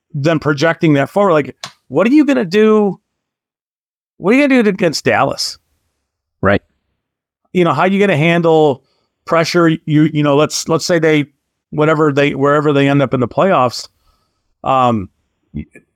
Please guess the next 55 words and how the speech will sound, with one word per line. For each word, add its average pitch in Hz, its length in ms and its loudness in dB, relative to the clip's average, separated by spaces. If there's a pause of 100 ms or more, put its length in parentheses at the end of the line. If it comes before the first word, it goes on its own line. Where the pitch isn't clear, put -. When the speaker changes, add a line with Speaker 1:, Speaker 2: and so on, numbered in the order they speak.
(140)
Speaker 1:
there's 160 260 -2
pressure 180 460 -2
there. 120 360 -2
There's, 143 300 -2
there's 151 420 -2
both 151 380 -2
physical 160 520 0
and, 147 480 0
and, 139 280 0
uh, - 260 -8
you 151 100 -4
know, 143 80 0
mental 156 320 0
pressure 117 380 -2
there 104 180 -4 (400)
that - 160 -2
you're 160 80 0
gonna 160 140 0
have 135 100 -2
to 123 100 -4
play 151 260 0
through. 120 280 0
And 104 180 -2 (1040)
yeah, 156 160 -2
I 151 100 0
don't 226 220 0
think 180 220 -2
New 156 180 0
Orleans 151 300 0
is 123 160 0
very 123 280 0
good 113 240 0
on 214 180 0
defense. 107 520 -2
They 196 100 -8
have 185 80 2
a 190 60 -2
good 135 120 0
offense, 139 600 -2 (560)
but, 156 220 0
like, 139 340 -2 (460)
I 139 80 -2
don't 175 140 0
think 175 180 -2
they 147 80 0
do 147 180 2
anything 135 260 0
great 117 320 0
on 131 160 0
defense. 123 480 0
And 120 300 0
for 131 160 -2
him 160 140 0
to 147 80 0
be 135 320 2